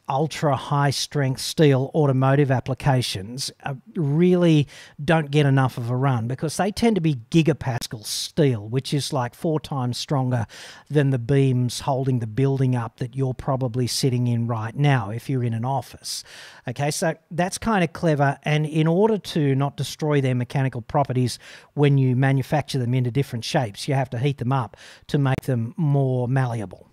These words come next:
basically. Okay, and then that's what, when you see in a press release, it says hot stamped high strength steel or hot stamped ultra high strength steel, that's what that's all going on about. And it really is a big deal metallurgically and from an engineering point of view.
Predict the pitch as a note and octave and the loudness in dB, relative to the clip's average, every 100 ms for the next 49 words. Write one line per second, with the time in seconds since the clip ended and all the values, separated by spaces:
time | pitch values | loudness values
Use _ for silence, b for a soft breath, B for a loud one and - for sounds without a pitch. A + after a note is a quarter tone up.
0 | _ - G2+ - - G2 - - D3 C#3+ | _ -6 -4 -6 -10 -14 -18 -14 -10 -4
1 | C#3+ C#3 D3 D3+ C3+ B B B - E3 | -2 0 2 0 -2 B B B 2 2
2 | - F#3 E3 - - F#3+ F3 D#3+ - A#3 | 4 4 4 2 -4 6 8 8 6 8
3 | G#3+ D3+ - E3+ E3 - E3+ D#3+ E3+ - | 8 6 2 2 2 2 2 6 4 2
4 | C3+ - C3+ - - D#3 D3 - - D3 | -4 0 0 0 -4 -4 -4 -6 0 2
5 | C#3 C3+ - - - C3+ C#3 - - C#3 | 2 0 -8 -16 -4 -2 -2 -4 -2 -2
6 | C3 - - - C#3+ C3+ B2 - C#3+ - | -2 -4 -6 2 2 2 -2 -2 -4 -2
7 | - C#3+ C3+ B2+ C#3 - C3 C#3 C#3 - | -2 2 2 2 -2 -2 -2 2 0 0
8 | D3 C#3 - - C#3 C3+ C3 B B B | 0 0 -2 -2 2 2 0 B B B
9 | B C#3 F3+ A3 - C4 - D#3+ D#3 E3 | B -4 -2 -2 -6 -8 -2 -2 0 0
10 | D3+ D3+ C#3+ C3+ C3+ C3 D3 D#3 B2 G2 | 0 2 2 2 2 2 2 2 0 -2
11 | F3 F3 E3+ E3 F#3 F#3+ F#3 D#3+ E3 C#3+ | 0 0 0 0 4 4 4 2 2 2
12 | C3 B2+ C3+ A#2+ C#3+ B2+ C3 C3+ B2+ C3+ | 0 -2 -4 0 2 2 2 2 4 4
13 | B2+ C3+ A#2+ B2 D3 B2+ B2 D#3+ C3+ C3 | 2 -2 -4 -4 -2 -2 -2 0 2 2
14 | B2 A#2 C3 B2+ B2 - C3+ B2 B2+ D3+ | 0 0 0 0 -2 -4 -4 -2 0 0